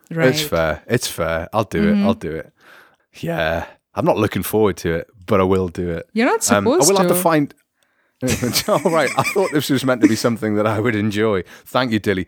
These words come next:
Speaker 2: for giving me homework. You can take the teacher out of the classroom, but you can't take the classroom out of the teacher, I think. Okay. Um, yeah.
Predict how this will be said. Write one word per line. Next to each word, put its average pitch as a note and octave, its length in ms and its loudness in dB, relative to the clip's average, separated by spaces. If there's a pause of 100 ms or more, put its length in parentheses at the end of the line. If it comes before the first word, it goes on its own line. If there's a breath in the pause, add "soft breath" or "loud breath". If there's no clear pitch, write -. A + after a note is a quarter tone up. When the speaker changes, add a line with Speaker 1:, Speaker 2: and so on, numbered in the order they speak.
(140 soft breath)
Speaker 2:
for D#3+ 160 0
giving G#2+ 380 0
me G#2+ 140 2
homework. G#2 560 0
You C3 120 0
can C3 300 0 (100)
take E3 240 -2
the C#3+ 80 -2
teacher D#3+ 420 -2
out C3 100 2
of A2+ 60 -4
the A2+ 80 2
classroom, G#2+ 560 0
but F#2+ 140 0
you G2 100 0
can't G#2 360 0
take F#2+ 260 0
the F#2 120 -2
classroom F2+ 480 -4
out E2+ 120 -6
of - 60 -12
the F2+ 60 -12
teacher, - 480 -10
I E2+ 60 -12
think. E2+ 280 -12 (420 loud breath)
Okay. E2 420 -2 (340 loud breath)
Um, B2 560 0
yeah. F2+ 200 -6